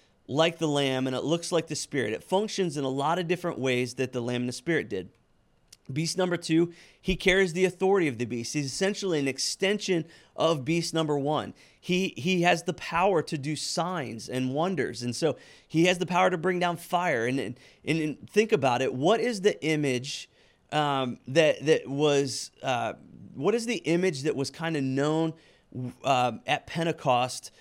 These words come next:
for the coming of the Holy Spirit? Wasn't it not fire coming down and, and tongues of fire resting on the disciples? So you get this image that, that it kinda has the power to do s-, very similar things to what the Holy Spirit is doing.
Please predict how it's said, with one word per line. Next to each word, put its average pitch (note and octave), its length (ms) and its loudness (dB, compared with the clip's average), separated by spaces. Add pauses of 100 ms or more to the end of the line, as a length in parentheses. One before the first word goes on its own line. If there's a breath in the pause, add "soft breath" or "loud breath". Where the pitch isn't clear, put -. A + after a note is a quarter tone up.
(200 soft breath)
for D#3+ 300 4
the C#3 100 0
coming D#3+ 300 0
of D3+ 100 0
the C3+ 100 0
Holy C3+ 200 0
Spirit? A#2+ 480 -4
Wasn't D3+ 320 0
it - 140 -4
not D3 360 0
fire C#3+ 440 0
coming D#3 280 -4
down C#3 200 0
and, B2+ 260 -4
and A#2 320 -4 (240)
tongues D3+ 260 -2
of D#3 80 -4
fire C#3 240 0
resting C3 380 -6
on B2+ 160 -4
the A#2+ 80 -6
disciples? B2+ 580 -6 (280 loud breath)
So - 100 -4
you F#3 120 2
get - 160 4
this A#3 220 0
image D#3 360 0
that, C#3+ 220 2
that D3 140 0
it C#3 120 -10
kinda G3 400 0
has E3+ 240 -2
the C#3+ 80 -2
power D3 400 -2 (300 soft breath)
to F3 100 2
do D#3 140 2
s-, - 220 -6
very D#3 460 2
similar F#3 540 0
things C#3 400 -2
to D3 100 -2
what C3 200 -2
the A#2 80 -4
Holy A#2+ 200 -2
Spirit D3+ 380 -2
is G#2+ 160 -4
doing. A2 300 -8